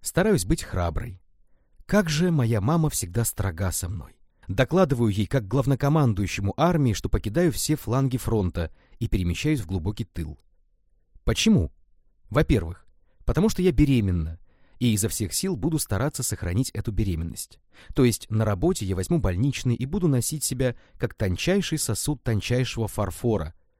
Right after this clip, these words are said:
а потом просто уйду в декрет. У мамы увлажнились глаза, она кивала головой, периодически всплескивая руками.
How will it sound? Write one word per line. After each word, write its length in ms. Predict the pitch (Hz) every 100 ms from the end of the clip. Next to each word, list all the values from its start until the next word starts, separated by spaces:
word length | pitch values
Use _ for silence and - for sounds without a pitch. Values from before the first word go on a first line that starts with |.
| _ -
а 100 | 101
потом 280 | 113 233 185
просто 280 | 156 -
уйду 180 | 95 85
в 40 | 120
декрет. 500 | - 85 87 - - _ _ -
У 100 | -
мамы 360 | 110 131 135 110
увлажнились 480 | 98 113 107 98 80
глаза, 440 | 80 90 95 160 - _ _ _ -
она 280 | - 98 170
кивала 280 | - 127 139
головой, 500 | 131 135 107 87 73 - _ -
периодически 680 | - 95 92 - 117 - 117
всплескивая 640 | - - 101 - - 104 101
руками. 420 | 98 85 -